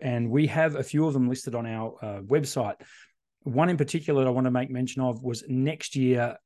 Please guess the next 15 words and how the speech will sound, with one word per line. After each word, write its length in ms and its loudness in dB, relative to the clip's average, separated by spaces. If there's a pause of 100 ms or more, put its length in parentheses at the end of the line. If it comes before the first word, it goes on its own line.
uh, 140 -8
in 320 -4
May 300 2
twenty 280 -2
twenty-four, 880 0
our 140 -4
Great 300 -2
Ocean 280 -4
Road 380 0
workshop. 640 -6 (400)
Uh, 180 2
places 460 0
are 120 -2
now 280 2
selling. 480 0